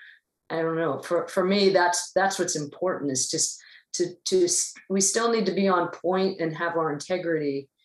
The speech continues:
'cause we're always being looked at under a, a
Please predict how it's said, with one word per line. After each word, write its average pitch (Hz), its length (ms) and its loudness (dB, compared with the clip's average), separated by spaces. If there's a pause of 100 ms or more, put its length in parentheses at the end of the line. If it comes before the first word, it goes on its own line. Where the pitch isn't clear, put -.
(320)
'cause 185 160 0
we're 185 140 8
always 196 240 6
being 170 240 4
looked 180 280 2
at 147 260 2
under 156 320 0
a, 135 280 -2
a 139 300 -4